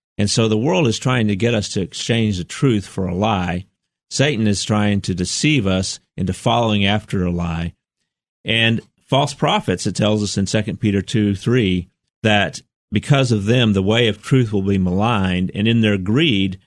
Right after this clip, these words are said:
they're going to ex-, exploit us with false words. So the fact that we're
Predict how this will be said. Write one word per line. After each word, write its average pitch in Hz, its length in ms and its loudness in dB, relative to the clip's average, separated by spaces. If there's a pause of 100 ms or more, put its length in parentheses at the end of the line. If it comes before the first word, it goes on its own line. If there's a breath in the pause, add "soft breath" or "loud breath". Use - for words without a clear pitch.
(140)
they're 120 140 0
going 113 220 2
to 98 60 0
ex-, - 320 -6
exploit 160 540 -2
us - 260 -4
with 101 160 -6
false - 680 -4 (180)
words. 107 560 -4 (280)
So 110 540 2 (240)
the 113 140 -2
fact 156 320 -2
that - 100 0
we're 110 300 2